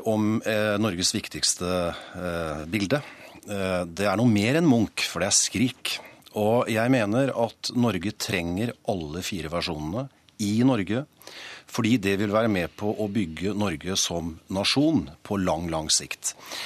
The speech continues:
Det vil også være veldig positivt i forhold til at skal du se Skrik, så må du komme til Norge. Vi trenger gjester, vi trenger turister. Men det aller viktigste er, og det som jeg tror vi kan frykte, er at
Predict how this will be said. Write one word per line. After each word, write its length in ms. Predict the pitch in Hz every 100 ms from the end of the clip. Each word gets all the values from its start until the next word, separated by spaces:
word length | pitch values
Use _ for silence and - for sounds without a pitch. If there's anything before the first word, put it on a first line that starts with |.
| - -
Det 140 | 120
vil 100 | 156
også 220 | 143 131 139
være 100 | 151
veldig 160 | 135
positivt 400 | 117 - 123 -
i 60 | 120
forhold 240 | 123 95
til 240 | - 120 120
at 400 | 117 113 - - -
skal 320 | - 113 107
du 80 | 113
se 160 | 110 101
Skrik, 340 | - 117 127
så 140 | - 104
må 80 |
du 80 | 104
komme 260 | - 80 73
til 140 | 87
Norge. 300 | 80 - 120 - _ _ _ - -
Vi 120 | 90 -
trenger 640 | - 73 73 82 123 151 - _ 98
gjester, 480 | 110 - - 147
vi 80 | 98 76
trenger 380 | - 71 73 -
turister. 520 | 76 - - 95 73 - - - - -
Men 120 | 104
det 120 | 127 -
aller 320 | 123 135 156
viktigste 400 | - 98 - 113
er, 320 | 101 98 98 78 - - - - - _ _ _ 113
og 60 |
det 80 | 117 110
som 120 | 120
jeg 120 | 117
tror 320 | - 139 180 160
vi 60 |
kan 140 | 135 117
frykte, 540 | 120 107 - - 90 -
er 440 | 110 113 135 156 147
at 380 | 120 139 -